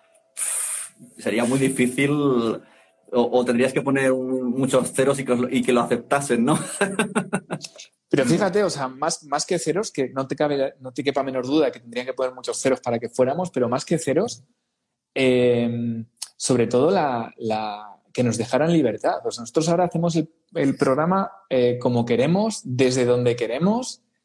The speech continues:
Speaker 2: eh, los temas los elegimos al cien por cien, eh,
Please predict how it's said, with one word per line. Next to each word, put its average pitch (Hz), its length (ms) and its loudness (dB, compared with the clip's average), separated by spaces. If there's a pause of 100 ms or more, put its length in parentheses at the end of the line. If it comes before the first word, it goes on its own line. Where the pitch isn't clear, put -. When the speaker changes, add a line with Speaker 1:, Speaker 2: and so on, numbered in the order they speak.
(400)
Speaker 2:
eh, 131 560 4
los 131 220 2
temas 156 260 -2
los 165 160 0
elegimos 143 600 -2
al 117 180 0
cien 143 200 -2
por 127 160 2
cien, 175 480 0 (500)
eh, 127 680 2